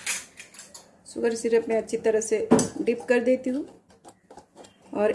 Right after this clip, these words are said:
एक minute रखने के बाद sugar syrup से निकाल लेती हूँ।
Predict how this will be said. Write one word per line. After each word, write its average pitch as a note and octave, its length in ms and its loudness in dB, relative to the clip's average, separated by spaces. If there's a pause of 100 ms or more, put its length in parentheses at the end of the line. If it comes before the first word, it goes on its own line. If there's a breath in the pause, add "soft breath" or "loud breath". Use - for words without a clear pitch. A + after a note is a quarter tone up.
(120)
एक A3 200 2
minute A3+ 320 2
रखने G3+ 300 -4
के G#3 120 -4
बाद A#3 320 -6 (580)
sugar F#3 220 -2
syrup - 340 -4 (100)
से F#3+ 160 -6
निकाल F#3+ 280 -4
लेती A3+ 280 -2
हूँ। B3+ 100 -4